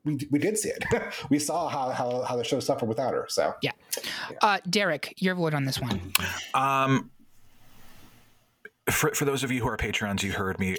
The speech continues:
Speaker 3: argue, but for Jadzia in, um, the first part, um, I love Jadzia as a character. I think she's incredibly complex and probably one of the best written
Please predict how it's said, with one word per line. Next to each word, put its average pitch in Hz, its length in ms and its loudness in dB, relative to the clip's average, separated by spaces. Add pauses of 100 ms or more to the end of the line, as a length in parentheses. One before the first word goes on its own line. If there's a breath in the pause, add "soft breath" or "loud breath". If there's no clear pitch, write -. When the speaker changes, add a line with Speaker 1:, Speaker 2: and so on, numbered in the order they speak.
Speaker 3:
argue, 90 320 0
but 85 160 -4
for 87 280 0
Jadzia 90 640 0
in, 87 360 2 (180)
um, 82 440 0
the - 60 0
first - 280 0
part, - 380 2 (520 loud breath)
um, 92 360 4
I 92 300 2
love 90 200 0
Jadzia 90 420 0
as - 140 -2
a 87 40 0
character. 87 440 0
I 80 60 0
think 82 160 -2
she's 80 160 0
incredibly 85 420 -2
complex 80 500 0
and 80 360 -2
probably 85 400 0
one 82 160 0
of 78 80 -4
the 82 80 -4
best 80 260 0
written 78 360 0